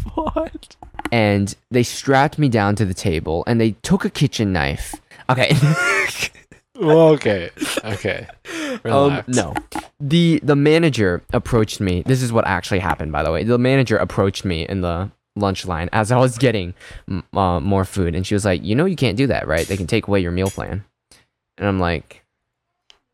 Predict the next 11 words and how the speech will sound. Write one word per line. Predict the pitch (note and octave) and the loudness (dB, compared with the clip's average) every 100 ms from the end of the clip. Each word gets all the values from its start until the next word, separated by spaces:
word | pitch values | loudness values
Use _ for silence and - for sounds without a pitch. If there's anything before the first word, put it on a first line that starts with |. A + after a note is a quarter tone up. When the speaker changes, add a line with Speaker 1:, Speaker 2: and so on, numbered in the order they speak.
| _ _ _ _ _ _ - | _ _ _ _ _ _ -2
Speaker 2:
"Damn, | G#2 G#2+ G2+ F2+ | 2 2 2 0
that's | F2+ G2 - | 0 -2 -4
crazy. | - G#2+ G2+ G#2+ F#2+ F2+ E2+ G2+ - - | -2 0 2 0 -2 -4 -4 -6 -10 -6
Won't | G#2 F2+ | -2 0
do | G#2+ | 0
that | G#2 G2+ | 2 2
again." | G2+ A2 A2+ G2+ G2 A2 - _ _ _ _ _ _ _ - | 2 2 2 2 0 -4 -8 _ _ _ _ _ _ _ -4
Wink, | A2 G#2 G#2+ | 0 0 0
wink, | G2 F#2+ - - _ - | 0 0 -6 -16 _ -6
nudge, | F#2 F2+ - | -4 -4 -2
nudge. | F2 E2+ F#2 - | -2 -2 -4 -4